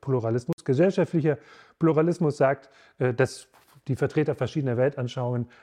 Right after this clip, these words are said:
äh, gut miteinander auskommen müssen. Das, das ist im Grunde das, was ich ja auch gesagt habe. Religiöser oder weltanschaulicher Pluralismus geht noch einen Schritt weiter und sagt,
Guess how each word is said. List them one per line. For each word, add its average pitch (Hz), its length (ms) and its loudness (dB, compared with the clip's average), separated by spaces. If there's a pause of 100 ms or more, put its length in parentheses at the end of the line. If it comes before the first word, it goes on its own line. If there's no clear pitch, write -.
(100)
äh, 131 60 -4
gut 123 300 -2
miteinander 127 400 -2
auskommen 135 360 -4
müssen. 131 220 -4
Das, 117 280 -6 (100)
das 131 180 -2
ist 139 80 -8
im 143 120 -2
Grunde 139 180 2
das, 127 180 -2
was 120 120 0
ich 113 100 -6
ja 131 80 -8
auch 165 180 -4
gesagt 110 380 -6
habe. 135 240 -6 (680)
Religiöser 214 560 4
oder 175 160 4
weltanschaulicher 165 600 2
Pluralismus 156 520 0
geht 185 120 0
noch 165 60 0
einen 139 80 0
Schritt 131 240 0
weiter 190 260 2
und 143 80 -2
sagt, 143 300 2